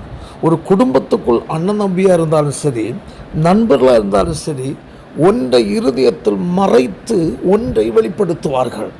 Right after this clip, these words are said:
அதை குறித்து நீதிமொழியில் ஒரு வசனம் சொல்லுகிறது என்னவென்றால், நீதிமொழியின் புஸ்தகம் இருபத்தி ஆறாவது அதிகாரத்தில் அதனுடைய இருபத்தி மூன்றாம் வசனம் இப்படி சொல்லுகிறது, "நேச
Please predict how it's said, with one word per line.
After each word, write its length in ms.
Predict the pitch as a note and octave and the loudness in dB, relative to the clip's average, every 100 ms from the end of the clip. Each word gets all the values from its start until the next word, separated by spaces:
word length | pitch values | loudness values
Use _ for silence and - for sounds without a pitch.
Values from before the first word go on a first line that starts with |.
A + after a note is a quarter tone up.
| - - | -20 -8
அதை 240 | D3 E3+ G3 | -4 -4 -4
குறித்து 480 | G3+ G3 - E3+ C#3 - - - - C3 | -2 -2 0 -2 -2 -4 -14 -18 -10 0
நீதிமொழியில் 720 | F3+ B3 C4 B3 A3+ G#3+ G3 E3+ | 2 2 0 -2 -2 0 -2 -2
ஒரு 180 | D3+ D#3+ | 0 2
வசனம் 380 | D3 D3 G#3 F#3+ | 2 0 -2 -4
சொல்லுகிறது 580 | - D#3+ E3 D#3 D#3 C#3 | -4 -2 0 0 -2 -2
என்னவென்றால், 760 | C3+ E3+ D3 C#3+ C3 G2+ C3 - - - - | -2 0 0 -2 -2 -2 -4 -8 -12 -16 -6
நீதிமொழியின் 600 | D#3+ G#3+ G#3 F#3+ F3 E3 D3 | -2 0 0 2 2 2 -2
புஸ்தகம் 540 | D#3 - E3 C3 C#3+ - - - - | -6 -4 -4 -4 -8 -12 -18 -16 -4
இருபத்தி 640 | F#3 A3 A#3 - G#3 G3+ D#3+ | -2 0 -2 -2 -6 -6 -4
ஆறாவது 680 | D#3+ F#3+ G#3+ G#3+ G3 F#3+ - | -2 -2 -2 -2 0 0 -2
அதிகாரத்தில் 1120 | - D3 F#3 G3 G3+ F#3 - - - C#3+ C3 - - - - | -2 -2 0 2 2 0 -6 -12 -4 -4 -4 -10 -16 -18 -6
அதனுடைய 600 | E3 F#3 F3+ F3+ E3 C#3 C3 - - - | 0 2 4 4 4 0 -6 -16 -18 -4
இருபத்தி 640 | E3+ A3 A#3+ F#3 - G#3 | -2 0 -2 -6 -8 -4
மூன்றாம் 380 | F3+ G#3 A3 F#3+ | 0 0 2 0
வசனம் 320 | E3+ A3 G3 | 0 0 2
இப்படி 280 | F#3 D#3+ G#3+ | 0 2 0
சொல்லுகிறது, 720 | - F3 E3+ D#3+ D3+ C3+ C#3+ - - - D3 D#3 | 2 2 4 4 2 2 0 -4 -18 -10 0 2
"நேச 840 | G#3+ A#3 B3 B3+ - - B3+ | 4 4 2 0 -2 2 2